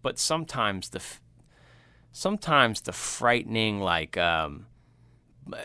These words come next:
blood. I consider blood sometimes. If there's blood in a scene, that can add a whole different thing to me. So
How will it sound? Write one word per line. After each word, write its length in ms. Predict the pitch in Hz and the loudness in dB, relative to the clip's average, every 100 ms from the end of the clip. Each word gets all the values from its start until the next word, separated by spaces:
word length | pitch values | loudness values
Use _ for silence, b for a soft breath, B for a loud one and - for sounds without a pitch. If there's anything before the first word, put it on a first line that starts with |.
| - | -10
blood. 600 | 160 - 143 120 78 - - | -8 2 6 8 6 0 4
I 120 | 139 | 4
consider 420 | 185 180 220 190 | 4 4 6 6
blood 400 | 127 123 117 107 | 4 4 4 4
sometimes. 520 | - 107 - 104 82 - | -2 -4 -2 -2 -2 -2
If 80 | |
there's 180 | 139 120 | 0 0
blood 320 | - 139 143 | 4 6 6
in 100 | 139 | 6
a 60 | 110 | 0
scene, 420 | - 120 113 113 - b b - | 0 0 0 -4 -8 b b 2
that 180 | 113 - | 2 2
can 140 | 117 | 0
add 180 | - 110 | 0 0
a 60 | - | 0
whole 340 | - 139 131 | 0 2 2
different 460 | 113 120 - 101 - | -2 -4 -4 -10 -8
thing 260 | 95 - - | -10 -10 -10
to 100 | 98 | -10
me. 200 | 78 - | -8 -4
So 500 | - 123 117 113 | 2 6 6 4